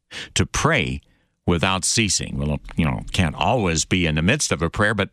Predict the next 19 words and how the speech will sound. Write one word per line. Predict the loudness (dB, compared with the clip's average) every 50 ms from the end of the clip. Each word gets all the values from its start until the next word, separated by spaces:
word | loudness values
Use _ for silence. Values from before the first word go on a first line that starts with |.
| -8 -12 -6
what | -2 0 2 2
he | 2 4
meant | 4 4 2 2 0 0
was | 0 0 0 0
your | 0 0 0
whole | 2 2 0 0 0 0
attitude | 0 2 2 2 0 0 0 0 2 2 2 0 -2 -4 -10 -14 -14 -14 -6 0
toward | 2 2 2 2 2 2
life | 2 2 2 0 0 -2
is | 0 0
like | -2 -2 -4
a | -4
prayer. | -4 -4 -4 -4 -4 -6 -12 -18 _ _ _ _ _ _ _ _ _ _ _ _ _ _ _ _ _ 0
That | 0 2 2
means | 2 2 2 2 0
you're | -2
cognizant | 0 0 2 2 2 0 -2 -4 -4 -4 -4 -4 -2
of | -4 -2 0
his | 0 0 2 0 0 -4